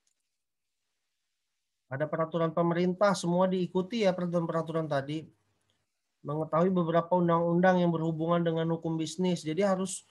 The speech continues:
harus ini kita up to date ya de-, dengan undang-undang.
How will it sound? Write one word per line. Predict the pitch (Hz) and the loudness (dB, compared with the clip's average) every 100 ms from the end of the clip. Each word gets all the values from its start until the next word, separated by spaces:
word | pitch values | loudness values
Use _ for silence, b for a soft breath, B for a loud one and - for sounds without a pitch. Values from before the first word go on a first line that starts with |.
| b b b | b b b
harus | 156 165 170 - - | -4 -4 -6 -8 -6
ini | 226 226 | -4 -4
kita | 190 180 | -4 -6
up | - 185 - | -4 -6 -4
to | 233 214 | -6 -2
date | 165 185 180 | 2 0 0
ya | 139 135 | -6 -4
de-, | 143 143 156 | -4 -6 -6
dengan | 147 143 143 | -6 -4 -4
undang-undang. | 143 135 135 127 120 127 | -4 -4 -4 -6 -6 -6